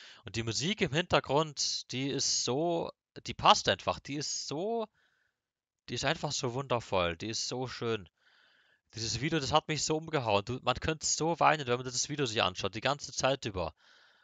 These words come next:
Leute, es ist einfach, es ist so traumhaft. Diese Worte, die sie gewählt hat,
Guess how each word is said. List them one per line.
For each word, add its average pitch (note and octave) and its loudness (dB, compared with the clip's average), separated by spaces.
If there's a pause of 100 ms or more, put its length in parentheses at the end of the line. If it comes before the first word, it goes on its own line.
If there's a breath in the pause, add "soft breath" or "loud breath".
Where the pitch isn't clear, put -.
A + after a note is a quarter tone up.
(300 soft breath)
Leute, G#2 4
es A2 0
ist - -4
einfach, B2 2 (420)
es - -8
ist - -6
so G2+ -4
traumhaft. F#2 -4 (1800)
Diese A2 -2
Worte, C3 4
die A#2 -4
sie A2 -4
gewählt A2+ 2
hat, B2 6